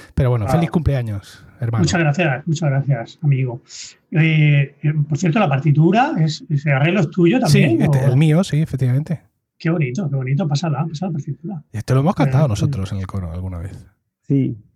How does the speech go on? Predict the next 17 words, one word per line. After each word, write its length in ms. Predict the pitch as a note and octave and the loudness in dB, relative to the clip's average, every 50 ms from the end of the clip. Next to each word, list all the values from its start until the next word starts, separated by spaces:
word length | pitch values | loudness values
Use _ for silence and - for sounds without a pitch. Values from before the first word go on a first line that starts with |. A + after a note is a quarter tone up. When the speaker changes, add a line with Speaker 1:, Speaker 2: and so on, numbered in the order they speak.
| _ | _
Speaker 2:
Sí, 200 | - C#3+ D3+ - | 0 2 2 2
con 100 | G#3+ F#3+ | 2 2
ese 160 | D#3 D3 D#3+ | 2 2 2
retardo, 680 | D3+ D#3+ D3+ B2+ B2+ D#3 F3 F3 G3+ F#3+ F3 E3+ E3 E3 | 2 2 2 2 2 0 0 0 0 0 2 2 0 0
Speaker 1:
Sí. 260 | E3 E3 E3 F3+ F3+ F3+ | 2 2 4 4 4 4
Speaker 2:
esa 180 | E3 D#3+ D#3 | 4 2 2
cosa 240 | C#3+ D#3+ D#3+ - E3+ | 0 0 -2 -4 -4
tan, 360 | D3 E3 D#3+ D#3+ E3 D#3+ D3 | -2 -2 0 0 0 0 0
sí. 400 | C#3+ - E3 C#3+ C#3+ D#3 G3 C#4 D#4+ | -2 -2 0 0 2 2 0 0 -2
Speaker 1:
Sí, 220 | D#4 - F3+ F3+ E3+ | -2 -2 -2 -2 0
y 120 | - D#3 | 0 2
luego 240 | D3+ D#3+ E3 F#3+ G3 F#3+ - | 2 4 4 2 2 2 2
había 240 | F3 F#3+ G3+ G3 | 2 4 4 4
otro 180 | G3+ G3+ G3+ G3+ | 4 4 4 2
aña-, 160 | G3 G3 F#3+ - | 2 0 -2 -2
otro 300 | - F3+ F#3 F3+ G3 G3 G3 - | 0 0 2 2 2 2 2 0
extendido 640 | - E3+ - - F#3 F3+ G#3 G#3 G3 A3 C4+ D4 | -2 -2 0 0 0 2 4 4 4 2 0 -2